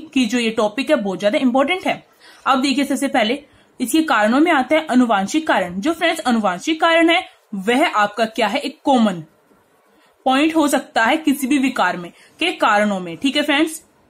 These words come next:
देखिए अनुवांशिक कारण, अनुवांशिक कारण का मतलब है जो व्यक्ति के, किसी बच्चे के माता पिता में से किसी को भी या दोनों को में से किसी को भी अगर एडीएचडी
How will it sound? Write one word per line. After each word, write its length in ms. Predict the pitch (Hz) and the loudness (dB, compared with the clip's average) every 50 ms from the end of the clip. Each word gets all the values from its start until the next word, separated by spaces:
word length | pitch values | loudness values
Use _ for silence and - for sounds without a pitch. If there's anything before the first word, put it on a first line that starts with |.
| _ _ _ _ _ _ _ _ _ _ _ - - - 233 | _ _ _ _ _ _ _ _ _ _ _ -20 -12 -6 -2
देखिए 320 | 254 262 262 262 262 262 | -2 -2 0 0 0 0
अनुवांशिक 600 | - 254 262 277 269 262 240 233 226 - 294 - - | 2 2 2 4 4 2 2 0 0 -2 -4 -2 -2
कारण, 200 | 214 180 180 - | -2 -2 -2 -4
अनुवांशिक 580 | - 240 269 285 269 254 226 226 226 370 359 | 0 2 2 4 4 2 2 2 -2 -2 -2
कारण 240 | - 359 349 359 359 | 0 0 0 0 0
का 80 | 330 339 | 2 2
मतलब 320 | 277 247 226 220 196 185 - | 2 2 2 0 -4 -4 -2
है 220 | - 190 190 226 - - - - - - _ _ _ _ _ _ _ _ _ _ _ _ _ _ _ _ _ _ - | -4 -4 -4 -4 -6 -14 -20 -20 -20 -20 _ _ _ _ _ _ _ _ _ _ _ _ _ _ _ _ _ _ -10
जो 340 | 196 196 226 320 349 392 370 | -8 -4 0 0 2 2 2
व्यक्ति 400 | 330 285 - - - - 233 196 185 - | 0 0 -2 -4 -8 -8 -8 -8 -4 -2
के, 140 | 269 254 247 285 - - _ _ _ _ _ _ _ - | -2 -2 -2 -2 -6 -12 _ _ _ _ _ _ _ -4
किसी 220 | 330 320 339 403 403 | -2 0 0 0 0
बच्चे 420 | 277 269 269 269 - - 294 247 233 | 2 0 -2 -2 -2 -2 -2 -2 -2
के 160 | - 175 147 165 151 _ _ _ _ _ _ _ _ - | -4 -10 -12 -12 -16 _ _ _ _ _ _ _ _ -4
माता 340 | 214 233 240 262 302 381 | 0 0 0 2 2 0
पिता 320 | 392 - 330 320 - 247 240 | 0 0 0 0 2 2 2
में 140 | 233 220 214 | 2 2 0
से 140 | 214 - 247 | 0 -2 -4
किसी 340 | 247 - 311 311 311 349 339 | -2 0 0 0 2 0 -2
को 180 | 320 - 277 254 | 0 2 0 0
भी 280 | 196 220 208 208 214 226 - - - - _ - | 0 0 -4 -4 -4 -6 -10 -16 -20 -14 _ -4
या 100 | 269 294 | 0 0
दोनों 420 | 269 247 294 294 294 294 330 339 349 | 2 2 2 2 4 4 4 4 2
को 260 | 330 - 214 180 165 156 _ _ _ - _ _ _ _ - | 2 0 -2 -2 -2 -8 _ _ _ -20 _ _ _ _ -2
में 140 | 247 277 302 311 | 0 0 0 0
से 140 | 320 370 349 | 0 -2 -2
किसी 300 | - 330 311 - 359 359 | 0 0 0 2 0 -2
को 180 | 349 330 302 262 | 0 0 0 2
भी 180 | 226 285 320 320 - | 2 2 2 2 0
अगर 320 | 254 226 220 294 311 302 - | -2 0 2 0 0 0 0
एडीएचडी 720 | 262 262 262 269 339 - - - 247 220 202 202 214 180 | 0 0 2 2 2 2 2 0 0 0 -2 -4 -4 -4